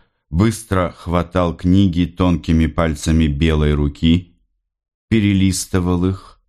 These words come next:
встряхивал и ловким движением кисти отбрасывал в сторону. Порою книга мягко шлепалась на пол.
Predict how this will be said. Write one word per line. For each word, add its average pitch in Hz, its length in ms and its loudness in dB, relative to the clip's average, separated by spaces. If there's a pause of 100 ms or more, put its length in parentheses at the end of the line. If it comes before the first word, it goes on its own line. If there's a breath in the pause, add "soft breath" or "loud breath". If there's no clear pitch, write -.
(320)
встряхивал 101 1080 -2 (640)
и 98 100 2
ловким 135 480 0
движением 113 640 0
кисти 131 360 -2
отбрасывал 104 720 0
в 92 60 -8
сторону. 67 840 -4 (1080)
Порою 127 520 0
книга 117 440 0
мягко 98 480 0
шлепалась 85 760 -2
на 73 260 2
пол. 65 400 -8